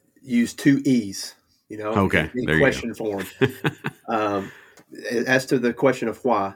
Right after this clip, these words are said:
Speaker 1: is this, is this entertaining or is this evangelistic?
Speaker 2: Oh, okay,
Speaker 1: And,
Speaker 2: there
Speaker 1: and,
Speaker 2: you
Speaker 1: and
Speaker 2: go.
Speaker 1: it's not,
Speaker 2: You're taking
Speaker 1: it's
Speaker 2: that
Speaker 1: not
Speaker 2: step
Speaker 1: to s-,
Speaker 2: back, yeah.
Speaker 1: it's not to say that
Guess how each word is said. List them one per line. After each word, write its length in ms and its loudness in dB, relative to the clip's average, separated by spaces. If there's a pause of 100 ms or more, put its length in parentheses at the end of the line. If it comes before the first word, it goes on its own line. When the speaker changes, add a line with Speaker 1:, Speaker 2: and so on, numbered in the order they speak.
(140)
Speaker 1:
is 240 4
this, 500 2
is 200 4
this 260 2
entertaining 760 0 (1040)
or 180 4
is 220 4
this 480 2
evangelistic? 960 0 (360)
Speaker 2:
Oh, 180 2 (120)
okay, 220 0
Speaker 1:
And, 80 -4
Speaker 2:
there 100 2
Speaker 1:
and, 80 -2
Speaker 2:
you 60 -4
Speaker 1:
and 80 0
Speaker 2:
go. 40 -2
Speaker 1:
it's 120 -6
not, 280 2
Speaker 2:
You're 60 4
taking 80 4
Speaker 1:
it's 80 -2
Speaker 2:
that 60 2
Speaker 1:
not 120 2
Speaker 2:
step 180 0
Speaker 1:
to 60 -2
s-, 80 2
Speaker 2:
back, 80 -4
yeah. 120 0 (460)
Speaker 1:
it's 180 -2
not 200 2
to 80 0
say 240 4
that 200 0